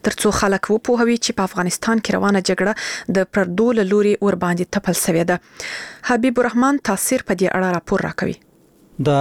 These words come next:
Speaker 2: غزني چارواکي وایي، په دغه ځای کې دیني عالمان او د حج او اوقافو ریاست د سولې په برخه کې هیڅ اقدام نه کوي.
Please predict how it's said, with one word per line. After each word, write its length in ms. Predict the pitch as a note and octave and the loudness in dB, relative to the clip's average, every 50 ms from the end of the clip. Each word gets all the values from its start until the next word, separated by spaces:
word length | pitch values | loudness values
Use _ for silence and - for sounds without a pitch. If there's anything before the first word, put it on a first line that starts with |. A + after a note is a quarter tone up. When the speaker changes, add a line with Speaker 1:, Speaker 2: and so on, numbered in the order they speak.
| C#3 A#2 | 2 2
Speaker 2:
غزني 220 | - C#3 C#3 D#3+ | 2 2 2 0
چارواکي 500 | D#3+ - E3+ D#3 D3+ D3+ D#3 D#3 - F3 | 0 2 0 2 2 2 2 2 2 2
وایي، 140 | D#3+ D#3+ D#3+ | 2 2 2
په 140 | D#3+ - E3 | 0 0 0
دغه 200 | D#3+ D3+ D3 D3+ | 0 2 0 2
ځای 220 | B2 D3+ D#3+ D#3+ | 2 2 2 2
کې 100 | D#3 - C#3+ C#3 | 0 0 -2 0
دیني 180 | D3 D#3+ E3 E3 | 0 2 2 2
عالمان 400 | D#3+ D#3 D3+ D3+ D#3 D#3 D#3 D3+ | 4 2 2 2 4 2 2 2
او 100 | D#3 D#3 | 2 2
د 160 | D3 D3+ C#3 D3+ | 2 2 2 2
حج 160 | E3 C#3+ D#3+ | 2 2 2
او 100 | D3+ D3+ | 4 4
اوقافو 440 | D3+ C#3+ - E3+ D#3 D3+ - F3 D#3+ | 2 2 2 0 -2 0 0 0 0
ریاست 480 | C#3 D#3 D#3+ D3 - - - D#3+ D#3+ - - - - - | 2 2 2 2 0 0 -2 -2 -2 -4 -12 -8 -2 0
د 140 | E3 D#3 D3 | 2 2 2
سولې 320 | - - E3+ E3 D#3+ D#3 - | 0 0 2 2 2 2 0
په 80 | E3+ D3+ C3 | 0 0 2
برخه 240 | D#3 B2 B2 - E3 | 0 0 0 -2 -4
کې 100 | - - | 0 2
هیڅ 280 | D3 D3+ D#3 D#3 - D#3 | 2 2 2 2 0 -2
اقدام 360 | - - - D#3+ D3+ C#3+ C#3+ C#3+ | -2 0 0 0 0 2 0 0
نه 40 | D3 | 0
کوي. 440 | - - D#3 D3 D3+ D#3 D#3 D3+ | 0 0 2 2 4 2 2 0